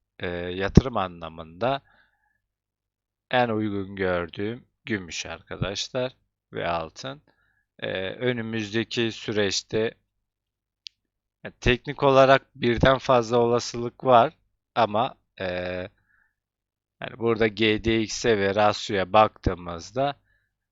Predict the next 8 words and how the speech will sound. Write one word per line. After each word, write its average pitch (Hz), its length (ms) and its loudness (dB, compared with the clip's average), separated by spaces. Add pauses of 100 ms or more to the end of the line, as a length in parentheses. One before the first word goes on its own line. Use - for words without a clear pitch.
(640)
ben 113 280 0
net 123 280 4
bir 160 60 -4
şekilde 113 920 0 (240)
ons 123 360 4
altının, 92 420 -2
ons 131 420 0
gümüşün 117 580 -2